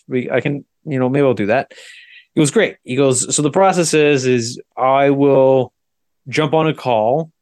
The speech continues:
because he's a, he's a contractor sales rep for Bell. He's not, doesn't work for Bell proper.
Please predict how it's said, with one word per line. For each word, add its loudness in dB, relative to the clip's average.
because 0
he's 2
a, 2
he's -2
a 0
contractor -2
sales -2
rep -4
for -10
Bell. -6
He's -8
not, -4
doesn't -8
work -8
for -16
Bell -2
proper. -8